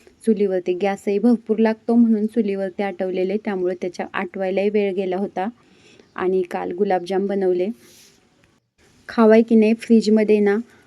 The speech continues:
आठ दिवस तरी खाव्याला काही होत नाही आणि ना फ्रीजच्या बाहेर दोन दिवस तरी चांगला राहतो खावा. पण आहे की नाही खाव्यातले ना पूर्ण पाणी आटलं पाहिजे, म्हणजे त्याच्यामध्ये की नाही अजिबात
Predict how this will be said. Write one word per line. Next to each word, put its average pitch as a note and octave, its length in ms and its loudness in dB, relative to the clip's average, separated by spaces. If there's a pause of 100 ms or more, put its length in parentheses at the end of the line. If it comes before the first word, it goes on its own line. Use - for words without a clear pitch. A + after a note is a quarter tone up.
(100)
आठ G#3 180 0
दिवस G#3+ 440 2
तरी G#3 220 2
खाव्याला G3 320 0
काही G3 320 -6
होत G3+ 240 -2
नाही F#3+ 240 0 (120)
आणि F3+ 260 0
ना G3 180 -4 (280)
फ्रीजच्या G#3 380 -2
बाहेर F#3+ 340 -4 (480)
दोन G#3 240 4
दिवस G#3 360 0
तरी G3+ 140 -2
चांगला G#3+ 400 0
राहतो G#3+ 320 -2
खावा. F3+ 300 -4 (540)
पण A3 120 2
आहे A3+ 100 4
की A#3 120 -2
नाही A#3 180 2
खाव्यातले G3+ 500 -4
ना G#3 120 0
पूर्ण A3+ 400 2
पाणी A3+ 340 -2
आटलं F#3+ 320 -6
पाहिजे, F#3 440 -2 (400)
म्हणजे G3+ 300 0
त्याच्यामध्ये G#3 520 0
की G#3+ 140 -2
नाही G#3 180 -2 (200)
अजिबात G3+ 320 0